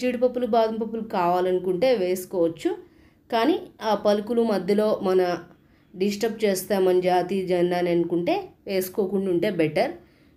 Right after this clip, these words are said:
చూడండి, ఇలా చక్కగా మనం ఏ పీస్కి ఆ పీస్ కావాలనుకుంటే ఇలా కట్ చేసుకొని చక్కగా తీసుకోవచ్చు. ఎవరికైనా పంచి పెట్టాలన్నా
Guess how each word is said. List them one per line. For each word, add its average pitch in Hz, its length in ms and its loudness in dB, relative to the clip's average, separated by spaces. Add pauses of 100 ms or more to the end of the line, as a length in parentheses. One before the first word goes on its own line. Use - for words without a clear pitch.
(140)
చూడండి, 202 360 0 (100)
ఇలా 196 140 -2 (200)
చక్కగా 202 520 -4
మనం 185 180 2 (200)
ఏ 190 40 2 (120)
పీస్కి 196 380 -2
ఆ 185 120 2
పీస్ 190 240 -2 (420)
కావాలనుకుంటే 170 760 2
ఇలా 233 120 2 (100)
కట్ 156 240 -2
చేసుకొని 185 480 0 (560)
చక్కగా 190 380 -2 (100)
తీసుకోవచ్చు. 175 600 0 (880)
ఎవరికైనా 226 400 2 (100)
పంచి 196 300 0
పెట్టాలన్నా 185 520 2